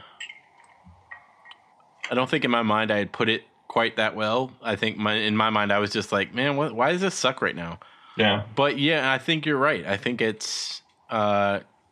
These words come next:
Speaker 1: they're, they've got so many episodes that they need to put out,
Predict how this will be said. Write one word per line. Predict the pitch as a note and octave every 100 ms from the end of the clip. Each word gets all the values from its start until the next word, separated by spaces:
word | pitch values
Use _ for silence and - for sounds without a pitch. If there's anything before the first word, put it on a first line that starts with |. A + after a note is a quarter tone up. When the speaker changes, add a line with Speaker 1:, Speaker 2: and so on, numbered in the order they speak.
| - A#2
Speaker 1:
they're, | A#2 A#2 A2+ A2
they've | A#2+ A2+
got | A2+
so | - - C3+
many | D#3 D3
episodes | C3 C3 - B2 G#2+ F#2
that |
they | F2+ A2
need | G#2+
to | F#2+
put | -
out, | A2 A#2 F2